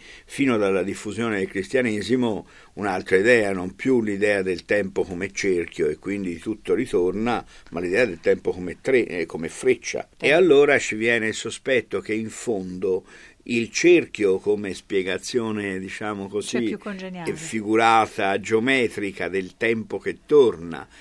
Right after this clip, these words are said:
Speaker 1: l'eterno ritorno, Nietzsche, eccetera, non ci piace, ci affascina, ma, mm, tendiamo oggi a metterlo da parte. D'altra parte,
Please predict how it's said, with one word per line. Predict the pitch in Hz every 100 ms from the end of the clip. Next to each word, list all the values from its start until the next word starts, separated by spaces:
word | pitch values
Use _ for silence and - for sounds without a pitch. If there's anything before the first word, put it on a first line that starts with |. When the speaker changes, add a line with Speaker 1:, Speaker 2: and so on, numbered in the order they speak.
| -
Speaker 1:
l'eterno | - 73 - 80 85
ritorno, | 80 98 107 101 87 85 78
Nietzsche, | 98 107 95 - 90
eccetera, | 87 - 147 127 107 92 85 - - - -
non | 98 104 107 120 123 117 82 - -
ci | - -
piace, | - 87 127 107 113 98
ci | -
affascina, | 85 - 143 135 107 - 120 110 110 98 - - -
ma, | 104 107 117 120 120 -
mm, | 117 113 110 110 110 110 82 113 - -
tendiamo | 113 110 113 113 110 113 107 -
oggi | 95 95 87 90 98
a | 92
metterlo | 92 90 - 90
da | 90 90
parte. | - 69 52 - 85
D'altra | 92 104 123
parte, | 175 - 120 101